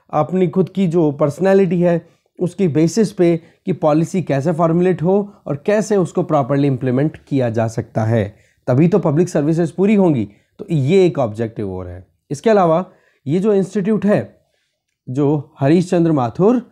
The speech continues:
राजस्थान स्टेट इंस्टीट्यूट of पब्लिक एडमिनिस्ट्रेशन, एचसीएम रीपा, इसका मेन काम क्या है? एक लीडरशिप प्रोवाइड करना। इससे क्या होगा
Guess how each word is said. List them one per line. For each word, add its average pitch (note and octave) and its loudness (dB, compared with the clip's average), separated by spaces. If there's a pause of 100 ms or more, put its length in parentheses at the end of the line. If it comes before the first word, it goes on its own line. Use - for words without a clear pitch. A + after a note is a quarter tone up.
(320)
राजस्थान F3 -2
स्टेट G#3+ -2
इंस्टीट्यूट F3 2
of D3+ 2 (340)
पब्लिक F3+ 0
एडमिनिस्ट्रेशन, B2 -2 (380)
एचसीएम F3+ -2 (560)
रीपा, C3 0 (480)
इसका G3+ 0
मेन F#3+ 2
काम G#3 -2
क्या F#3+ 0
है? F#3+ -4 (240)
एक G3+ -4
लीडरशिप D#3+ 2
प्रोवाइड D3+ 2
करना। A#2+ -4 (360)
इससे G#3 0
क्या A3+ 2
होगा F3 2